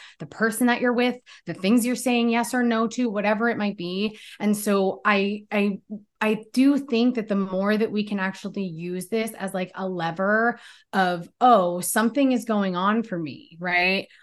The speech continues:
What do I need right now? What, like, and, and how do I get that need met?"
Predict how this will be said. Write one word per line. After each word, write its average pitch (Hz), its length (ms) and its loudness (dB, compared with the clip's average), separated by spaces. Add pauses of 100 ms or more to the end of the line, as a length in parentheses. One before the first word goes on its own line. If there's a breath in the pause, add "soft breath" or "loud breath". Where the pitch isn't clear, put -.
What 190 180 2
do 269 140 4
I 247 140 4
need 190 500 0
right 185 260 -4
now? 165 440 -4
What, 180 440 -4
like, 190 280 -2
and, 185 240 -2
and 185 160 -2
how 196 180 -2
do 214 140 2
I 196 140 0
get 180 240 -4
that 170 140 -6
need 165 220 -6
met?" 190 460 -2